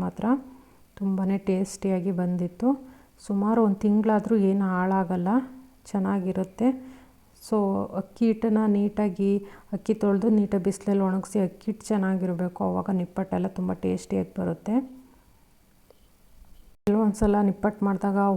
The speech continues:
ಊದ್ಕೊಳೋದು ಆ ಥರಕ್ಕೆಲ್ಲ ಆಗುತ್ತೆ. So ಆವಾಗ ಅಕ್ಕಿ ಹಿಟ್ಟನ್ನ ಸ್ವಲ್ಪ ಜಾಸ್ತಿ ಹಾಕ್ಕೊಂಡ್ರೆ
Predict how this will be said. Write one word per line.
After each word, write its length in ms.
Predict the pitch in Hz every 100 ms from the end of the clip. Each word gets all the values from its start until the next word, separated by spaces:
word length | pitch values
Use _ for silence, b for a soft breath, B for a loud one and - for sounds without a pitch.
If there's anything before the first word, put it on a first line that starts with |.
| 185
ಊದ್ಕೊಳೋದು 560 | 190 - - 190 185 190 180
ಆ 20 | 175
ಥರಕ್ಕೆಲ್ಲ 420 | 185 180 190 180 180 175 175
ಆಗುತ್ತೆ. 420 | 175 175 - 208 226 B B B -
So 60 | 240 208
ಆವಾಗ 220 | 208 214 226
ಅಕ್ಕಿ 200 | 202 - 214
ಹಿಟ್ಟನ್ನ 240 | 214 226 214
ಸ್ವಲ್ಪ 220 | 208 220 190
ಜಾಸ್ತಿ 400 | 180 175 - - 202
ಹಾಕ್ಕೊಂಡ್ರೆ 500 | 185 185 185 180 226